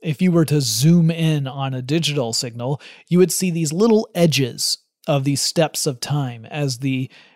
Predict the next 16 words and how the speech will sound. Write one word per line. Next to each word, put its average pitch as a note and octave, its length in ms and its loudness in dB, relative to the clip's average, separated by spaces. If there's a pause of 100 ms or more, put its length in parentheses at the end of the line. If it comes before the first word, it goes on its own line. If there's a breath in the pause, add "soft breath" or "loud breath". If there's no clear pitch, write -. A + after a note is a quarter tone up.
(180 soft breath)
signal E3+ 500 4
goes D3 340 2
up D3+ 360 -4
or C#3+ 160 0
down, B2 640 -6 (200)
depending C3+ 320 -6
on B2+ 100 -6
whatever B2+ 280 -2
it A#2+ 80 -6
is A#2+ 120 -6
you're A#2+ 120 -8
measuring A#2 560 -10
or, A2+ 80 -12
or - 360 -10
indicating C3 540 -6
here. B2+ 320 -12